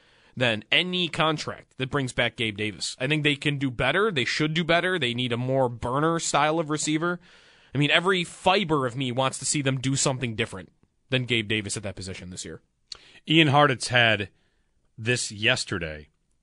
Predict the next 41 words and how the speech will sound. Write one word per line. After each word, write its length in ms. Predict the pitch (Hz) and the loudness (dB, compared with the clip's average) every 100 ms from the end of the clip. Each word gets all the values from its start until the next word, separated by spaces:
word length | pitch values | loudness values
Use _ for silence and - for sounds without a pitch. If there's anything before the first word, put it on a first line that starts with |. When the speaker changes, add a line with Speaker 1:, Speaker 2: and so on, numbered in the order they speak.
| _ _ _ _ - | _ _ _ _ -8
Speaker 2:
The, 180 | 127 123 | -6 -4
the, 120 | 131 | -4
what 340 | 143 135 170 - | -2 2 2 2
teams 340 | 170 170 170 | -2 0 0
have 120 | 151 131 | -2 -2
invested 580 | 117 95 131 - 117 | -4 0 0 0 -6
in 100 | 95 | -4
the 80 | 98 | -6
receiver 340 | 95 - 107 90 | -8 -6 -8 -8
position. 460 | 95 95 87 85 | -10 -8 -10 -12
Like, 120 | 85 | -12
the 80 | 113 | 0
Bills 540 | 117 208 190 - - - _ _ _ _ | 6 6 6 2 -6 -12 _ _ _ _
have 200 | 143 131 - | -4 -2 2
earned 400 | 170 165 135 113 | 6 8 6 4
where 240 | 127 127 | 2 4
they 140 | 113 113 | 4 4
are. 280 | 98 73 - | 2 -2 -4
And 320 | 113 110 104 _ _ _ _ _ | -2 0 -4 _ _ _ _ _
looking 380 | 131 151 170 160 | 0 0 2 2
at 120 | 139 - | 2 4
every 400 | 156 160 185 180 | 4 4 0 0
team 260 | 185 170 | 2 4
in 80 | 156 | 4
the 60 | 139 | 2
league, 380 | 123 113 82 - _ _ _ _ _ _ | 0 -2 -4 -14 _ _ _ _ _ _
he 160 | - 160 | -2 0
did 360 | 143 151 139 139 | 4 4 4 -2
from 160 | 117 104 | -8 -6
twenty 300 | - 165 190 | 0 2 4
nineteen 400 | 175 160 156 143 | 4 4 2 0
to 60 | |
twenty 320 | 117 - 131 127 | -2 -4 -4 -2
twenty-three, 680 | 135 120 107 104 87 85 - _ - - _ | -2 -2 -4 -6 -4 -6 -10 _ -20 -20 _
how 160 | - 139 | 2 4
many 180 | 156 147 | 4 0
picks 300 | 139 123 - | 0 -2 -2
have 80 | 120 | -6
you 80 | |
spent 340 | 113 - 101 107 | -6 -2 -2 -2
on 400 | 104 90 87 87 | -4 -2 -4 -6